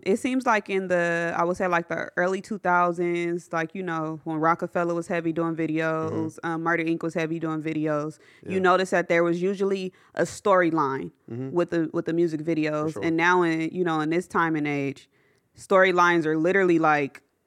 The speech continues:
Speaker 1: completely removed. It's just
Speaker 2: It's true.
Speaker 1: drugs,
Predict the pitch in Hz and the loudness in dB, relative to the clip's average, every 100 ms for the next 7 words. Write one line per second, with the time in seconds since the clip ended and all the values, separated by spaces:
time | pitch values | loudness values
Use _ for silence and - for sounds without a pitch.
0 | _ - - - - 233 262 214 247 240 | _ -8 -4 -4 0 0 2 0 0 0
1 | 233 170 214 196 190 180 180 180 - 180 | 0 4 4 6 6 8 6 4 2 0
2 | 185 190 180 170 - _ _ _ - 123 | 4 4 4 0 -8 _ _ _ -10 0
3 | 202 233 240 233 214 - - | 6 8 8 6 2 -8 -16